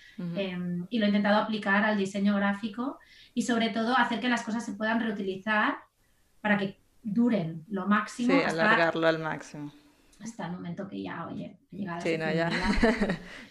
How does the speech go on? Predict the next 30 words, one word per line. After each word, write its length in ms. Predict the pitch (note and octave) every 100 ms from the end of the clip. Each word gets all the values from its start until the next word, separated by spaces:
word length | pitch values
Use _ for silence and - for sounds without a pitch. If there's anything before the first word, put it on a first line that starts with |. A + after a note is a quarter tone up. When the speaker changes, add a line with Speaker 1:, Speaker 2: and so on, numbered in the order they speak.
| -
Speaker 1:
Sí. 100 | D3 E3+
Speaker 2:
Y 60 |
entonces, 280 | A#3 A3 A#3
claro, 300 | A3 G#3+ G3+
el 80 | G3+
fin 140 | G#3+
de 100 | G#3+ G#3
vida 240 | G#3 A3
a 40 |
lo 100 | A3
mejor 420 | G#3+ G3+ G#3 G#3 G#3
es 200 | G#3 -
o 80 | G3+
que 80 | F#3+
vuelva 240 | F#3+ G#3+
a 40 | A3+
la 120 | A3
tierra 420 | A3 G#3+ A#3 B3
o 120 | A3 G3+
que 100 | G3+
se 120 | G3
transforme 540 | F#3+ F#3+ - F#3+ F#3+
otra 160 | G3+ G3
vez 180 | F3+ G#3
en 80 |
otro 240 | F#3 F3+ G3+
material, 800 | F#3 G3 F3+ F#3 F3 F#3+ G#3 - _ _ _ _ -
¿no? 180 | G3 A3+
Pero 400 | G#3 G3 F#3 - _ _
que, 320 | - F#3+ G3+